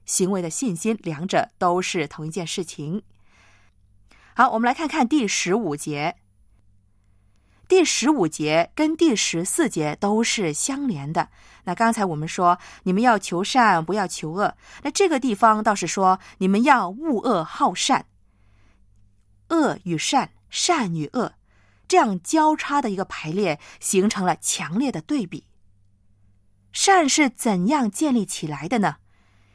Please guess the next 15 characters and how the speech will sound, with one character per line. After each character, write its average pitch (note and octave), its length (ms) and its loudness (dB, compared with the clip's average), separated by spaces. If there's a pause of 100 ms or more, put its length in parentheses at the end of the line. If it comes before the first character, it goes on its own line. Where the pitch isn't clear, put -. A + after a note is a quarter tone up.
(220)
是 - 140 0
要 G#3 180 8
在 F#3 220 4
城 F#3 160 -6
门 F3 160 -2
口 D#3+ 380 2
秉 D3+ 280 -2
公 A3 220 0
行 D#3 300 -6
义。 G3+ 240 -6 (1040)
公 A#3+ 200 4
平 F3 360 0
和 F#3+ 120 -8
公 A#3 300 0
义 G#3 280 0